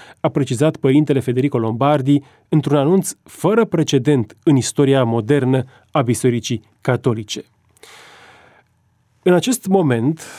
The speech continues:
s-a deschis o cutie a Pandorei. O cutie în care se vorbește foarte mult despre precedent, se vorbește foarte mult despre cauze, mai ales despre o profeție.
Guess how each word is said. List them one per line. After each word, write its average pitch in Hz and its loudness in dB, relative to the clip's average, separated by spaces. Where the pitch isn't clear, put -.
s-a 156 0
deschis 165 -2
o 170 2
cutie 156 2
a 131 2
Pandorei. 123 -2
O 151 0
cutie 165 0
în 180 -2
care 123 -4
se 127 -2
vorbește 120 -2
foarte 151 -2
mult 135 0
despre 123 -4
precedent, 135 0
se - -6
vorbește 123 -2
foarte 135 -2
mult 131 0
despre 113 -8
cauze, 175 0
mai 175 0
ales 208 2
despre 196 2
o 190 4
profeție. 160 0